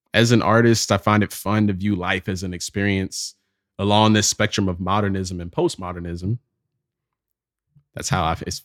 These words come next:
fun for me to think about it like that. The polarity of the two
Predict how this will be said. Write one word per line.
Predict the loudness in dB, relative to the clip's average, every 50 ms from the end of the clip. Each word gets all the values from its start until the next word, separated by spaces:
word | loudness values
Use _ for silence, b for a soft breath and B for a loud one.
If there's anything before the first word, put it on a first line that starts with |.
| _
fun | -2 -2 -2 -2
for | -4 -6
me | -6 -6 -6
to | -6
think | -4 -6 -6 -6
about | -6 -8 -8 -8
it | -6
like | -8 -8 -8 -6
that. | -4 -2 -2 -2 -4 _ _ _ _ _ _ _ -8
The | -2
polarity | 2 4 6 8 8 8 10 8 8 6 4 2
of | 2 0 -2
the | -4
two | -2 2 2 4 4 2 0